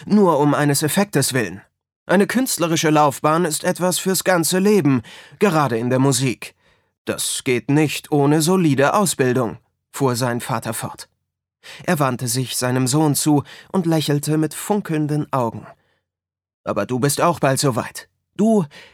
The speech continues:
wirst auch bald an die Öffentlichkeit gehen können. Und sie werden dich genauso feiern wie jetzt den jungen Japaner.“ Wolfgang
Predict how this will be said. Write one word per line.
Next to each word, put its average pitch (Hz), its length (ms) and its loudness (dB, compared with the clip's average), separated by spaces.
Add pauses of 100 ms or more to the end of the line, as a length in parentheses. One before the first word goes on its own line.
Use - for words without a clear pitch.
(120)
wirst - 260 0
auch 151 240 2
bald 113 340 0
an 123 120 -2
die 117 160 -2
Öffentlichkeit 127 840 -4
gehen 131 240 2
können. 127 300 -4 (380)
Und 165 120 2
sie 135 160 0
werden 123 220 2
dich 131 140 -2
genauso 160 480 4
feiern 143 440 2
wie 131 120 2
jetzt 127 420 -2 (260)
den 180 160 4
jungen 139 320 2
Japaner.“ 147 580 -2 (1500)
Wolfgang 147 640 0